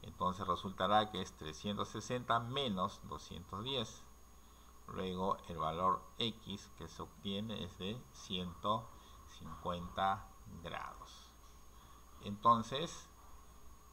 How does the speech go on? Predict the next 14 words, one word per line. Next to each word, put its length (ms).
eh, 200
hemos 340
hallado 300
el 60
valor 300
de 140
X 540
que 240
hace 560
que 260
esta 360
propiedad 480
se 180
cumpla 600